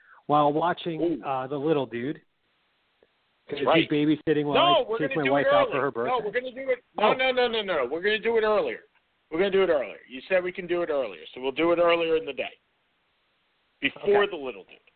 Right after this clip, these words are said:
Speaker 1: Fair
Speaker 2: We're
Speaker 1: enough.
Speaker 2: gonna do it early in the day,
Speaker 1: And then
Speaker 2: and then, and then Seth goes arrivederci over to Italy
Speaker 1: I
Speaker 2: for a
Speaker 1: do.
Speaker 2: couple of weeks.
Speaker 1: I do, and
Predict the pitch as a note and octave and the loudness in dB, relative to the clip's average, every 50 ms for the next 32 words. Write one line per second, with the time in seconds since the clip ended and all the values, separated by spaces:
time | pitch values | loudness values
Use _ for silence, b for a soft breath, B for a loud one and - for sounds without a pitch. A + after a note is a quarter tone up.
0 | _ _ _ _ _ _ _ _ _ _ _ _ _ _ _ _ _ _ _ _ | _ _ _ _ _ _ _ _ _ _ _ _ _ _ _ _ _ _ _ _
1 | _ _ _ - C#3 C3 C3+ - F3+ - F3+ F3+ F3 F3 F3+ F#3 F#3 F3+ F3 E3+ | _ _ _ 0 2 4 4 4 4 2 2 2 2 4 2 2 2 0 -4 -6
2 | E3+ E3 E3 E3 D#3+ D#3 - - C#3+ D3+ D#3 D#3+ D#3+ E3 E3+ F#3+ G#3+ A3 G3 F#3 | -6 -2 0 0 0 0 -4 -6 -2 2 2 2 2 2 0 0 0 2 2 2
3 | F3 F3+ F#3 - _ _ _ _ _ - F3+ F#3 G3 G#3+ B3+ C4+ B3+ A#3+ A3+ A3 | 0 0 -4 -12 _ _ _ _ _ -6 -4 -4 0 0 2 2 2 2 0 0
4 | G#3+ G3+ - _ _ - - _ _ _ - A#3 C4+ C#4 C4+ - B3+ B3 B3 A#3+ | -4 -10 -14 _ _ -20 -20 _ _ _ -2 0 0 0 -2 -2 0 2 2 2
5 | A#3 - - - - G3+ G#3 G#3 A3 C4+ D4+ C4 C#4+ C4+ B3+ C4+ D4 D4+ D4 - | 0 0 -8 -8 -6 -4 -4 -4 -4 -4 -2 0 0 2 4 4 4 4 2 0
6 | - G#3 F#3 F#3 G#3+ G#3+ _ _ _ _ _ _ _ _ _ _ _ _ - G3+ | -4 -8 -8 -8 -8 -12 _ _ _ _ _ _ _ _ _ _ _ _ 0 0
7 | G3+ G3 A3 G#3 - G#3+ G#3 A3+ A#3+ B3 G#3+ F3+ E3+ D#3+ D#3+ D3+ C3+ F3+ A3+ C4+ | 2 2 0 -2 -2 -2 0 2 2 2 2 0 -4 -2 -2 0 0 2 0 0
8 | B3+ C#3+ - C3 A#2+ A#2 A2 G2+ - - _ _ _ _ _ _ _ _ _ _ | -2 -4 -6 -8 -12 -12 -14 -14 -18 -20 _ _ _ _ _ _ _ _ _ _
9 | _ _ _ _ _ _ _ _ _ _ _ _ - E3 E3 E3 A#3 C#4+ C#4+ G3 | _ _ _ _ _ _ _ _ _ _ _ _ -10 -8 -6 -4 -2 -2 -2 -2
10 | B2 A#2 A#2+ - - D3+ D3+ D3+ D3+ D3+ D3+ D#3 D#3 D#3 D#3+ D#3 | -4 -6 -12 -18 -14 -12 -12 -10 -10 -10 -10 -10 -12 -14 -16 -20